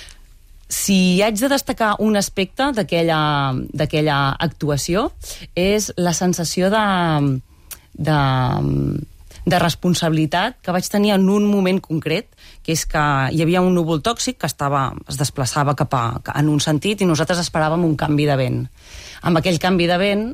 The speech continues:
el núvol tòxic venia cap a on estàvem nosaltres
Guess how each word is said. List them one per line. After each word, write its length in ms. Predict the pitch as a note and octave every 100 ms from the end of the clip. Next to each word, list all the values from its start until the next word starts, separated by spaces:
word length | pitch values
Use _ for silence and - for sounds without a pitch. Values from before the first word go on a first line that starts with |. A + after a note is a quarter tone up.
| -
el 80 | E3
núvol 260 | D#3 D#3 E3
tòxic 320 | D#3+ - F#3+
venia 380 | D#3+ C#3+ D3 F3
cap 160 | E3+ C3+
a 80 | C#3
on 80 | C#3
estàvem 320 | - D3 D#3
nosaltres 600 | D3 C#3+ C#3 B2 B2 -